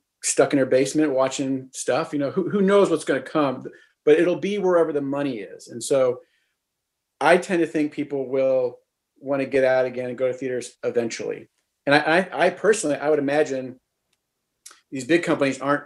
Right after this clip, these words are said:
I mean, they're, they're looking at the short term, but they're also looking at the long term, uh, you know, ten years down the road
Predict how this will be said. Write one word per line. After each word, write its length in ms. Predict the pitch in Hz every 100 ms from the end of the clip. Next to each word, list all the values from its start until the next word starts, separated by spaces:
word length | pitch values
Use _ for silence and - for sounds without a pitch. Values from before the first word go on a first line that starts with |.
| - _ _ _ _ _ _
I 20 | 156
mean, 140 | 151
they're, 160 | 165 151
they're 200 | 170 175
looking 320 | 180 185 170
at 100 | 151
the 60 |
short 300 | 131 - 170
term, 300 | - 165 147
but 100 | 143
they're 100 | 139
also 240 | 147 151 151
looking 240 | 147 151
at 100 | 139
the 80 | 123
long 360 | 120 127 156 160
term, 480 | 139 120 120 120 _ _ _ _ _ -
uh, 240 | 123 120 123
you 80 |
know, 120 | 135 117
ten 200 | 165 151
years 220 | 139 127
down 240 | 139 131
the 80 | 123
road 560 | 131 143 131 120 120